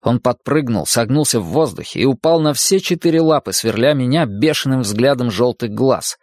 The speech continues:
Моя лошадь, испугавшись, попятилась, ружье выстрелило в воздух. Но прежде чем эта тварь успела прыгнуть снова,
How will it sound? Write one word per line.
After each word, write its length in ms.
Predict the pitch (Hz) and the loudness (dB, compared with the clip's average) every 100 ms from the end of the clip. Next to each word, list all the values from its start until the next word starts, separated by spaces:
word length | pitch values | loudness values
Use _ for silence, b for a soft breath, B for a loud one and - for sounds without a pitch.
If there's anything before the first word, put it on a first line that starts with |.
| B B B B | B B B B
Моя 240 | 110 120 120 | 0 2 2
лошадь, 300 | 127 - 131 | 2 0 -2
испугавшись, 640 | - 127 123 135 - - | -2 -2 0 0 -2 -4
попятилась, 760 | 131 127 - 151 - 64 - 95 | -4 -4 -2 -2 -2 -6 -4 -2
ружье 380 | 107 110 147 | 0 2 2
выстрелило 560 | 135 143 - 139 135 139 | 2 0 0 2 2 2
в 100 | 127 | 0
воздух. 480 | 156 120 78 - - b b b b | -2 -2 -6 -16 -20 b b b b
Но 260 | 85 110 110 | 0 2 0
прежде 340 | - 113 98 | 0 0 0
чем 200 | 101 117 | -2 0
эта 120 | 113 - | 0 -2
тварь 240 | 113 110 | 0 0
успела 400 | 107 - 123 117 | -2 -2 0 0
прыгнуть 420 | 101 - 107 101 87 | 0 -2 -2 -4 -4
снова, 480 | - 117 131 135 | -2 0 2 0